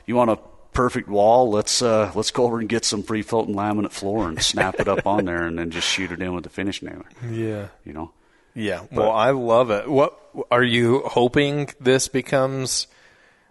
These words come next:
Speaker 2: a, uh, bigger part of your life's journey? Or
Speaker 1: Yeah. I'm, I'm of two minds about it. I mean, I would love
Speaker 2: Because you're clearly loving, like, the effect and positive effect you can have on youth.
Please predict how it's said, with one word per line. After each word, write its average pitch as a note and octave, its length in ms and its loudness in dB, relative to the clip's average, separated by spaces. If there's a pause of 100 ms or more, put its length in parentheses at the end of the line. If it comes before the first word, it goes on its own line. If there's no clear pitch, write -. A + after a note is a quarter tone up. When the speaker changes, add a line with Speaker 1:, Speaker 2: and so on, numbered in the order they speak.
(140)
Speaker 2:
a, A#2 380 2
uh, A2+ 480 4
bigger A#2 540 0
part B2 440 2
of A#2+ 640 0 (380)
your A#2 340 2
life's A2+ 680 0 (260)
journey? B2+ 600 0
Or A#2 260 2
Speaker 1:
Yeah. A2+ 280 4 (580)
I'm, E3 160 4
I'm G3 220 6
of F3+ 100 2
two F3+ 200 4
minds C#3+ 360 6
about F2 320 0
it. D#2 160 -6
I G#2 80 -6
mean, A#2 180 -2
I B2+ 80 4
would B2 220 0
love B2+ 180 4
Speaker 2:
Because B2 300 2
you're B2 160 2
clearly F#3 580 6
loving, B2+ 640 4 (420)
like, A2+ 320 2
the B2 160 2
effect A2 720 2 (100)
and A2 180 -4
positive G#2+ 720 2
effect G#2 440 -2
you G#2 80 -4
can G2+ 160 -8
have G2 460 -2
on G#2+ 200 0
youth. G2+ 540 -4